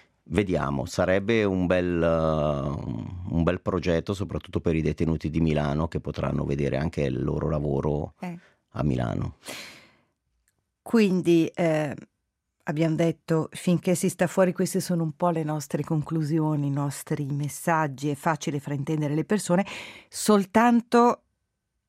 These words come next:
Speaker 2: e rientriamo nel cerchio, soltanto da dentro, soltanto camminando, riprendendo il proverbio degli indiani Apache, tre lune con i loro mocassini, si possono capire i sentimenti, le emozioni,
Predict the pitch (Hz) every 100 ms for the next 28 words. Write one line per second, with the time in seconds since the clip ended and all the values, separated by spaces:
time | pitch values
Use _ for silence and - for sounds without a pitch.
0 | _ 208 180 170 180 160 165 170 175 185
1 | - 165 - 180 - 196 175 202 190 185
2 | 170 185 170 151 139 139 - 156 180 156
3 | 208 220 214 202 180 170 - - - -
4 | 226 220 226 220 208 170 165 170 165 147
5 | 170 165 170 165 160 165 156 151 147 -
6 | - 151 147 147 147 143 156 160 160 170
7 | 160 151 160 156 156 165 165 160 156 151
8 | - 156 147 139 - - - _ 185 185
9 | 185 202 202 170 147 - 156 151 165 170
10 | 160 - 190 - 185 185 - - 196 -
11 | 185 185 180 190 190 185 185 180 - -
12 | 170 - 190 147 170 151 156 160 139 147
13 | 143 160 170 170 - 156 156 156 151